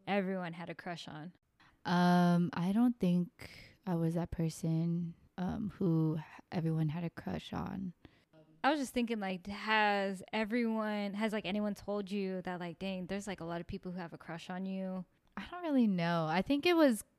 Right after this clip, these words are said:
Speaker 2: Carlo who said that about other people when I was a sophomore, but I didn't really see it. That's why I didn't really believe him.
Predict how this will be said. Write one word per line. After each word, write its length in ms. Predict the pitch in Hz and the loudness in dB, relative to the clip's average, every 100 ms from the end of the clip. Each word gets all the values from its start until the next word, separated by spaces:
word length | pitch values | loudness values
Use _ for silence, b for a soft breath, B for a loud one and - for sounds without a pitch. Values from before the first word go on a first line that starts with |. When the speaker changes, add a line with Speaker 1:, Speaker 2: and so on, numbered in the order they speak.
| _ _ - | _ _ -6
Speaker 2:
Carlo 800 | - - 175 175 196 196 170 165 | -6 2 4 6 6 6 6 6
who 160 | 175 | 2
said 400 | 160 - 160 156 | -2 -2 -2 0
that 420 | 160 156 156 156 - b b b - | 0 0 0 -4 -8 b b b -4
about 340 | 165 180 170 - | 0 2 2 2
other 280 | 165 165 180 | 2 4 2
people 760 | - 208 202 214 220 226 240 - b b | 2 0 2 2 4 4 0 -6 b b
when 140 | - 170 | -2 2
I 140 | 175 180 | 4 2
was 80 | |
a 40 | 175 | 2
sophomore, 380 | 160 160 208 196 | 0 2 4 4
but 140 | 170 | 4
I 180 | 165 185 | 4 4
didn't 280 | 196 226 196 | 4 4 6
really 500 | 190 180 160 147 165 _ | 6 6 4 0 -8 _
see 460 | - - - 160 156 | -18 -8 2 4 6
it. 180 | 147 - | 4 2
That's 160 | 170 156 | 0 4
why 120 | 185 | 6
I 60 | 185 | 6
didn't 220 | 180 160 | 4 2
really 420 | 165 160 156 156 - b b b b b _ _ _ - | 0 2 2 -2 -6 b b b b b _ _ _ -6
believe 320 | 165 156 156 151 | -2 2 2 2
him. 300 | 156 160 | 0 -2